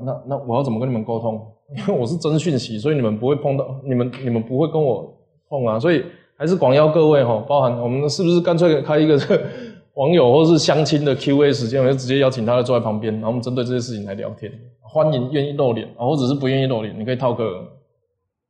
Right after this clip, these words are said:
厚纸袋，或者是戴个面具来聊。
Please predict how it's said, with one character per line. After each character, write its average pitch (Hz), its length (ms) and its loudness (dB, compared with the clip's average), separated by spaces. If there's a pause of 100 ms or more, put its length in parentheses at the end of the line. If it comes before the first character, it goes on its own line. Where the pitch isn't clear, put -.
(460)
厚 117 640 -4 (240)
纸 110 240 -12
袋， 123 200 0
或 131 140 0
者 120 60 -2
是 123 240 -4 (640)
戴 131 140 -6
个 120 100 0
面 131 200 0
具 120 160 -4
来 107 120 -2
聊。 80 160 -6